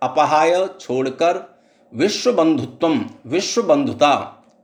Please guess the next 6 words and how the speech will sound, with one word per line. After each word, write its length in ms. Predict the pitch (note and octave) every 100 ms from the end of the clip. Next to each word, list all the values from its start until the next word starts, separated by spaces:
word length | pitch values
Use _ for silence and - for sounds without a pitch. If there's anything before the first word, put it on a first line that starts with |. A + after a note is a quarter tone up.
| _ _ _ _ _ -
भाईचारा, 840 | B2 D#3+ G#3 D3 B2+ A2+ C#2 - - _ _ _ _ _ _ _ _ _ _ _
स्थापनीयम, 960 | - - D3+ D3+ D#3 E3+ E3+ F#3+ G#3+ A3+ -
स्थापित 580 | - D3+ C#3 F#3+ G3 -
करना 300 | B2 C3 F3+
चाहिए। 880 | - A#2 G2+ G#2 A#2 C3+ A2 - - - _ _ -
इसलिए 760 | C3 - D3 D#3 F#3+ A3+ -